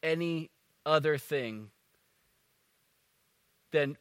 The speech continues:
we really need to extend the agape love of Jesus and his grace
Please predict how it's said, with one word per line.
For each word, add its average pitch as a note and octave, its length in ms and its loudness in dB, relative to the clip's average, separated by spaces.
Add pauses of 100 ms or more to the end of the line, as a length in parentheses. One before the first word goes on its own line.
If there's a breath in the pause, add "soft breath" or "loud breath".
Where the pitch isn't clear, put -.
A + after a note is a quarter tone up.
(260)
we C3+ 220 -8
really D3+ 580 -4
need C3 380 -6
to C#3 140 -8
extend C#3 760 -6 (140)
the B2+ 180 -6
agape C3 800 -4
love B2+ 360 -4
of A#2 140 -10
Jesus A2 640 -10
and A2+ 120 -8
his A2 160 -10
grace A#2 600 -8